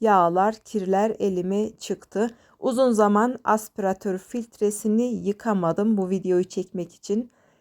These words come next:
Tezgahımın üzerine sarı bezimi serdim ve üzerine fırın tepsisini yerleştiriyorum.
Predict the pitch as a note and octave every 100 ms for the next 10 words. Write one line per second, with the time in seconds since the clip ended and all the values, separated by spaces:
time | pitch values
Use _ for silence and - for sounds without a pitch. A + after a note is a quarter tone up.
0 | _ - D#4+ A#3+ A3+ G#3+ G#3+ A#3 A#3 A#3
1 | A3+ G3+ G3+ A#3+ B3 _ _ - - C#4
2 | C4 G#3 F#3+ F3 G3+ A#3+ A#3+ - A3+ G3
3 | A3 A3 F#3+ F#3 A3+ G#3 F#3 F3+ G#3+ A#3
4 | _ _ _ - C#4 B3+ A3 A3 F3+ -
5 | F3 - G#3+ A#3 A3 G#3 F#3+ G3 - F3+
6 | F3 F#3 A#3+